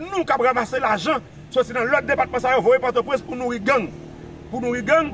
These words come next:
gwoup polisye ki asosye ak gang, gwoup nèg ak vès ki asosye ak gang. Jodi, a nou di ke, ke se sèl le federalis ki ka mete peyi sa a deyò, lajan grandans rete nan grandans, lajan sid rete nan sid. Chak depatman sa a g on gouvènè k ap gouvènè yo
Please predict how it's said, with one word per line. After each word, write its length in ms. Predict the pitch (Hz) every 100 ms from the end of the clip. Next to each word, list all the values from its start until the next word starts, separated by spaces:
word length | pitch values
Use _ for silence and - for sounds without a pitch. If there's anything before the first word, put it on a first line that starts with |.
| 165
gwoup 180 | 262 -
polisye 460 | 269 262 - 247
ki 100 | 233
asosye 240 | 226 196 226
ak 140 | 208
gang, 260 | 302 320 320 - - - 170
gwoup 240 | 170 302 269
nèg 240 | 262 247
ak 140 | 226 175
vès 160 | 233
ki 80 | 226
asosye 240 | 220 240 214
ak 80 |
gang. 220 | 277 285 - - - 156
Jodi, 400 | - 285 185 294
a 60 | 285
nou 80 |
di 120 | 233 254
ke, 80 | 247
ke 160 | 269 - - -
se 140 | 277
sèl 220 | - 415 285
le 140 | 269
federalis 580 | - 247 254 247 226 233
ki 80 | -
ka 120 | 214
mete 140 | 214 220
peyi 140 | 220
sa 100 | 214
a 40 | 196
deyò, 200 | 214 196 - - - 190 208 233 - - - 226
lajan 280 | 220 269
grandans 300 | 214 226 226
rete 140 | 233 220
nan 120 | 220
grandans, 320 | 214 220 214 - - -
lajan 280 | 240 247 -
sid 300 | - 311 233
rete 200 | 240 226
nan 100 | 214
sid. 200 | 320 190 - - - -
Chak 360 | - 330 311 226
depatman 340 | 285 277 240
sa 120 | 254
a 40 | 196
g 80 |
on 80 | 240
gouvènè 320 | 220 233 226
k 80 | 226
ap 80 | 190
gouvènè 320 | 285 285 240
yo 120 | 254